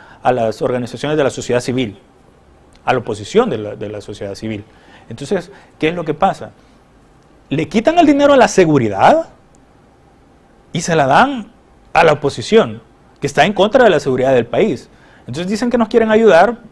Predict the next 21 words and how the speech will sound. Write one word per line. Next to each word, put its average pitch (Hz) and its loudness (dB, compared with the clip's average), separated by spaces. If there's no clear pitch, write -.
pero 190 2
le 143 2
dan 156 2
esa 190 -4
información 185 -2
y 131 -4
le 131 2
dan 151 0
esos 202 -2
dineros, 180 0
le 165 0
dan 147 0
esos 202 -6
fondos 214 0
a 170 2
la 202 2
oposición 196 -2
que - -6
ataca 226 2
al 277 8
gobierno, 240 6